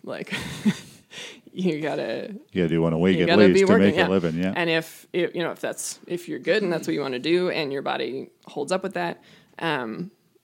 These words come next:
Speaker 1: I think, awesome, like, go for it. Um, none of, none of me saying that this is not the life I wanna have is saying that it's not a good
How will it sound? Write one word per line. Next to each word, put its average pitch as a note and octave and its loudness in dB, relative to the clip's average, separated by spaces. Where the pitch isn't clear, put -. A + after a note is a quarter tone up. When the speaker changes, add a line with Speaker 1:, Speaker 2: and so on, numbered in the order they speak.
Speaker 1:
I C#3 -8
think, F#2 -14
awesome, - -4
like, - -12
go D3 -4
for A2+ -4
it. - -6
Um, C#3+ -6
none F3 0
of, E3 0
none G#3 4
of F#3 -2
me G3 2
saying E3+ -2
that C#3+ -6
this D#3+ -6
is D#3 -6
not D#3+ -6
the D#3 -6
life D3+ -4
I D3+ 0
wanna C#3+ -6
have E3+ -2
is - -4
saying D3 -6
that E3+ -6
it's - -8
not D3+ -8
a - -12
good A#2+ -6